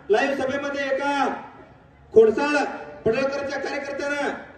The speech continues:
तिथं लाईव्ह चॅटिंग मध्ये बोलताना लिंगायत समाजाला अर्वाच्य भाषेमध्ये शिवीगाळ केलेली आहे.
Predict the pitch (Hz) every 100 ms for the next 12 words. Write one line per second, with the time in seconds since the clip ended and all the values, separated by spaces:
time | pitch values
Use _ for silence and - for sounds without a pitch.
0 | - - 233 233 269 269 285 277 262 277
1 | 277 277 277 254 247 285 285 247 254 277
2 | 269 277 277 277 - 220 262 277 302 277
3 | 254 262 269 285 277 - - - 285 294
4 | 277 277 269 277 269